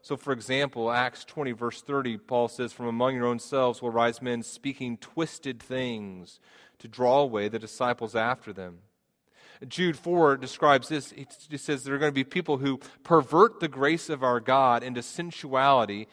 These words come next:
and deny our only master and Lord, Jesus Christ. In other words, they're gonna be co-, they're gonna come in and they're going to teach things that are true, or th-,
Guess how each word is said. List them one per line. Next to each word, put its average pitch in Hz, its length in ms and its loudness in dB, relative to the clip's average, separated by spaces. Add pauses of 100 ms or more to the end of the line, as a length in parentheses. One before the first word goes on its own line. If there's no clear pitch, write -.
(120)
and 131 120 -2
deny 135 520 4
our 123 240 0
only 139 300 -4
master 123 560 -4
and 113 140 -6
Lord, 120 440 -2
Jesus 117 720 -12
Christ. 127 560 2
In 143 60 -4
other 160 120 0
words, 139 280 2 (340)
they're 156 140 4
gonna 185 140 6
be 151 100 4
co-, - 240 -8
they're 165 100 2
gonna 160 140 2
come 226 280 2
in 135 300 2 (340)
and 156 120 0
they're 165 100 4
going 165 200 0
to 147 60 -6
teach - 440 -8
things 160 340 -4
that 147 100 -6
are 147 80 0
true, 135 640 -2 (880)
or 160 80 0
th-, 151 140 -12